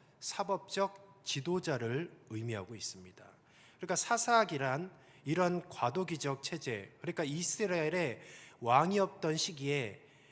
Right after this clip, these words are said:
예, 당시 이스라엘의 역사를 조망한 그런 책이에요. 여호수아를 뒤이은 이 사사기는 이스라엘 백성들의 이 약속의 땅에서 정착하여서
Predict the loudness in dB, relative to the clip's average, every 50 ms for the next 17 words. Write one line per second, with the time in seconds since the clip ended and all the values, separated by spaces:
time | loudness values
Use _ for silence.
0 | -20 -20 -16 -12 -10 -10 -10 -8 -6 -6 -6 -4 -4 -4 -4 -4 -4 -4 -4 -4
1 | -2 0 0 0 0 -2 -2 -2 -4 -4 -6 -8 -10 -10 -10 -8 -8 -6 -6 -4
2 | -4 -6 -6 -8 -8 -10 -10 -8 -6 -6 -6 -4 -4 -4 -4 -4 -8 -12 -14 -12
3 | -12 -12 -10 -10 -12 -12 -12 -12 -14 -16 -16 -18 -18 -20 -20 -20 -20 _ _ _
4 | -20 -20 -20 -20 -20 -20 -20 -20 -20 -20 -10 0 4 6 6 6 6 4 2 4
5 | 4 6 6 4 4 2 -2 -4 -2 2 4 4 6 6 4 2 0 -4 -8 -16
6 | -20 -14 -10 -4 -2 -2 0 0 2 2 2 2 2 0 -4 -6 -6 -4 -4 -4
7 | -2 -4 -4 -2 -2 -2 -2 -2 -2 -4 -6 -10 -16 -20 -14 -8 -4 -2 -2 0
8 | 2 2 2 2 2 -2 -2 -2 -4 -4 -2 -2 -2 -2 -2 -2 -4 -6 -10 -14
9 | -14 -12 -12 -12 -6 -2 0 0 0 0 -2 -2 -2 -2 -2 -2 -2 -2 -2 -2
10 | -2 -2 -2 -2 -2 -2 -4 -6 -8 -6 -2 -2 -2 -2 -2 -2 -2 -2 -4 -6
11 | -6 -6 -8 -8 -10 -10